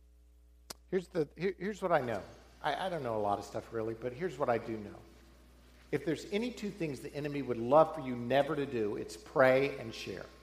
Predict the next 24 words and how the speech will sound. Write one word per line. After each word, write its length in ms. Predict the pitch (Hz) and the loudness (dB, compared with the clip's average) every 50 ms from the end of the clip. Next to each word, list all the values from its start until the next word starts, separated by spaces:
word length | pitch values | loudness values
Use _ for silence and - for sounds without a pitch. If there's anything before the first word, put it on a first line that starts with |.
| - - - - - - - - - - - - - - - - - - - - - - - - - - - - - - - - - - - - - - - - - - - - | -20 -20 -20 -20 -20 -20 -20 -20 -20 -20 -20 -20 -20 -20 -20 -20 -20 -20 -20 -20 -20 -20 -20 -20 -20 -20 -20 -20 -20 -20 -20 -20 -20 -20 -20 -20 -20 -20 -20 -20 -20 -20 -6 -2
I 60 | - | 0
mean, 180 | 156 156 151 156 | 2 2 2 2
if 100 | 151 - | 0 0
he 120 | 247 277 | 0 0
can 80 | 269 165 | 0 0
keep 200 | 170 202 180 160 | 0 -2 0 0
you 60 | 147 | -4
from 180 | - - 139 127 | -6 -6 -4 -2
doing 220 | 139 139 131 123 | 0 0 0 2
those 200 | 131 139 143 - | 0 0 0 -2
things, 300 | - - 123 113 107 - | -4 -8 -10 -10 -10 -10
you 160 | 160 160 151 139 | -6 -4 -2 -2
are 100 | 131 - | -2 -2
ineffective. 540 | - 127 127 120 - - 117 - - - - - - - - - - - - - - - - - - - - | -4 -6 -6 -6 -6 -6 -8 -8 -10 -12 -18 -18 -20 -20 -20 -20 -20 -20 -20 -20 -20 -20 -20 -20 -20 -14 -12
He'll 80 | 202 | -12
just 220 | 220 185 135 120 123 | -12 -12 -12 -8 -6
leave 140 | 127 120 117 | -6 -4 -2
you 100 | 117 117 | -2 -2
alone. 240 | 107 113 123 110 92 - - - - - - - - - - - - - - - - - - - - - - - - - - - - - - - - - - - - - - - - - - - - - - - - - - - - | -2 -2 -4 -4 -6 -10 -16 -20 -20 -20 -20 -20 -20 -20 -20 -20 -20 -20 -20 -20 -20 -20 -20 -20 -20 -20 -20 -20 -20 -20 -20 -20 -20 -20 -20 -20 -20 -20 -20 -20 -20 -20 -20 -20 -20 -20 -20 -20 -20 -20 -20 -20 -20 -20 -20 -4 -2
That's 220 | 156 175 170 - | 0 0 0 -2
not 120 | 202 190 170 | -4 -6 -4
who 120 | 170 190 | -4 -4
we 200 | 180 175 160 156 | -4 -4 -2 -2
are. 240 | 151 151 143 - | -2 -4 -4 -6